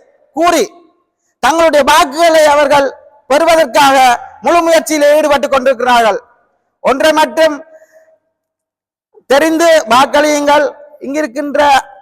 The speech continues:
வாக்காளர் பெருமக்களே, நான் என்னுடைய வட்டாரம் என்ற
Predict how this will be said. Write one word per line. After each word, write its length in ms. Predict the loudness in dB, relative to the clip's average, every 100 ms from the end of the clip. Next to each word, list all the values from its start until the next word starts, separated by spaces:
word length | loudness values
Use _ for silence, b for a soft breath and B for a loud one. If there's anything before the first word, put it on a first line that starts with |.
| _ _ _ _
வாக்காளர் 500 | -2 0 0 0 0
பெருமக்களே, 540 | -2 -2 -2 0 0 -2 -6 -4
நான் 180 | -2 0
என்னுடைய 280 | 0 0 0
வட்டாரம் 420 | 0 0 0 0
என்ற 120 | 0